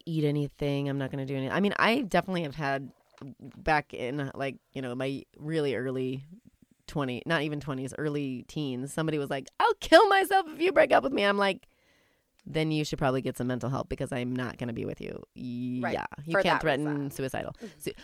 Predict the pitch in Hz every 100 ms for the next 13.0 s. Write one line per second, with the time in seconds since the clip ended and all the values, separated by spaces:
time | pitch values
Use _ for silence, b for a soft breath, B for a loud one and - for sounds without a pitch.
0 | B 226 - - 240 190 - - - 208
1 | 240 262 277 214 240 185 196 180 175 180
2 | 175 147 143 131 143 - 185 165 151 151
3 | 190 247 180 139 127 147 139 - B B
4 | - - 180 - - 240 240 233 - _
5 | _ - 160 165 202 202 220 - - -
6 | - 247 240 240 233 - 151 147 - 165
7 | 160 - - - 202 - - 180 180 -
8 | B B B B B B B B B -
9 | 202 180 202 180 143 143 127 127 151 165
10 | _ _ _ _ _ _ _ _ _ -
11 | - 196 185 202 214 165 139 110 101 -
12 | - _ _ - 170 160 160 156 151 139